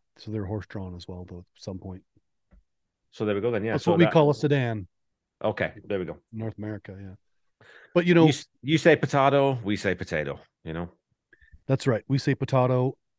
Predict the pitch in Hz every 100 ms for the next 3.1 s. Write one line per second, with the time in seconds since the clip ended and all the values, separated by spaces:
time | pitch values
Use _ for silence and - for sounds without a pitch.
0 | - 120 104 117 127 110 110 110 107 107
1 | 107 110 104 104 131 131 110 - 95 -
2 | 101 - 90 - - - 90 80 76 -